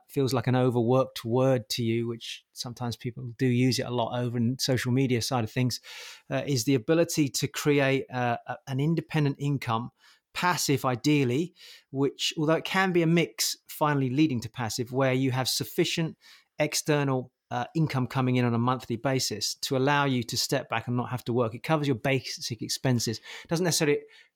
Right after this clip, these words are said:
uh, cover a massive lifestyle. So let's say somebody needs two thousand eight hundred and fifty pounds per month or dollars or whatever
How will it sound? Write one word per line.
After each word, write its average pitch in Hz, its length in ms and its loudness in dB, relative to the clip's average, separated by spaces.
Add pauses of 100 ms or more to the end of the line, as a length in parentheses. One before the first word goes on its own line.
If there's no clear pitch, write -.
(220)
uh, 135 280 -2
cover 135 360 0
a 139 60 -4
massive 135 420 0
lifestyle. 135 880 0 (200)
So - 160 -6
let's 127 180 0
say 123 140 2
somebody 117 560 0 (260)
needs 117 520 -2 (280)
two 143 160 0
thousand 123 460 0
eight 127 140 -6
hundred 117 200 -4
and 113 100 -2
fifty - 360 -4
pounds 127 440 -2
per 147 260 0
month 120 420 -2
or 110 100 -10
dollars 117 320 -2
or 117 80 -4
whatever 120 320 -2